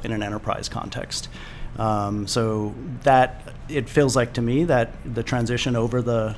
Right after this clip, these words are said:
you know, over the top of the hype cycle happened quite ra-, rapidly. Um, and I think that's partly due to the nature of the technology. Um,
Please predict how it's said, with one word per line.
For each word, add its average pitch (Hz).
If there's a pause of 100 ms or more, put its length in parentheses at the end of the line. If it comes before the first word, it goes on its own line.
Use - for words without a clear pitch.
(180)
you 120
know, 110
over 113
the 107
top 113
of 104
the 101
hype 113
cycle 101
happened 101
quite 113
ra-, 104 (120)
rapidly. 107 (500)
Um, 110
and 143
I 147
think 165
that's - (200)
partly 127
due 117
to 113
the 110
nature 110
of 101
the 104
technology. 123 (320)
Um, 107